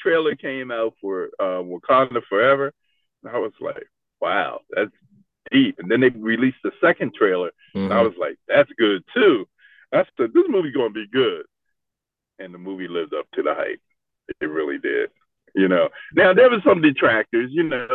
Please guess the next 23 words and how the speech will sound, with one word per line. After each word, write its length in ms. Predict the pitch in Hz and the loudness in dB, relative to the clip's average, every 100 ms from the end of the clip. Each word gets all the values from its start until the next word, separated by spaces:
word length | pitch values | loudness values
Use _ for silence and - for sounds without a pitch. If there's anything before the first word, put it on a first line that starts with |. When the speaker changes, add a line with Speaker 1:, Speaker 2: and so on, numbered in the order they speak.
| 156 | -2
Speaker 1:
there 120 | 190 | -2
were 100 | 170 - | -2 -6
some 120 | 139 | -8
people 280 | 156 117 113 | -8 -8 -6
that 120 | 107 - | -6 -4
said, 280 | 104 98 95 - | -6 -4 -8 -8
you 80 | |
know, 200 | 110 101 | -4 -2
it 80 | 98 | -2
wasn't 240 | 110 107 98 | -4 -6 -6
enough 240 | 101 104 - | -4 -4 -2
action 380 | 104 104 - 101 | -2 -4 -8 -10
in 80 | |
the 60 | 95 | -6
movie. 240 | 95 98 | -4 2
I 80 | 139 | 2
thought 180 | 233 117 | 2 0
there 120 | - 113 | 2 0
was, 140 | 113 - - | -2 -8 -2
I 80 | 247 | 2
thought 180 | 262 208 | 6 6
it 40 | |
was, 280 | 175 170 165 | 6 2 -2